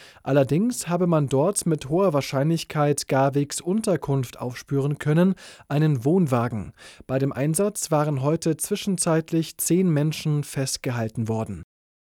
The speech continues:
Die Schweizer haben bei einer Volksabstimmung eine dreizehnte Rentenzahlung pro Jahr durchgesetzt.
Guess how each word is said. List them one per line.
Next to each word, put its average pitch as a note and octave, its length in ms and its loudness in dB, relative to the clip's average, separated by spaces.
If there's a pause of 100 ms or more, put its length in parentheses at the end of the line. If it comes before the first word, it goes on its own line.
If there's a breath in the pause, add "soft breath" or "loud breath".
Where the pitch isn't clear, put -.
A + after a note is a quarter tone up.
(260)
Die F3+ 160 2
Schweizer D#3 760 2
haben C3+ 260 0
bei D3 140 4
einer D#3 220 2
Volksabstimmung F3+ 1000 0
eine D#3+ 360 2
dreizehnte E3+ 840 2
Rentenzahlung C#3+ 880 0
pro D3 280 0
Jahr C3 340 2
durchgesetzt. B2 920 -2